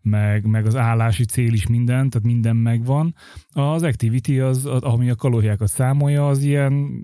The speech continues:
mit tudom én, ötven százaléknál tart, tehát hogy hiányzik olyan kétezer-ötszáz kalória.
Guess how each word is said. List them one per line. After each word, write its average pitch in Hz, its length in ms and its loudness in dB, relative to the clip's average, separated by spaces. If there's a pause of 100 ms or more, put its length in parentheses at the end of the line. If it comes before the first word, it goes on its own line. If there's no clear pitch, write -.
mit 101 140 -8
tudom 104 240 0
én, 107 260 2
ötven 110 300 0
százaléknál 104 720 0
tart, 139 300 -2
tehát 139 200 0
hogy 143 120 -2
hiányzik 104 460 0
olyan 110 160 2
kétezer-ötszáz 104 680 0
kalória. 101 580 0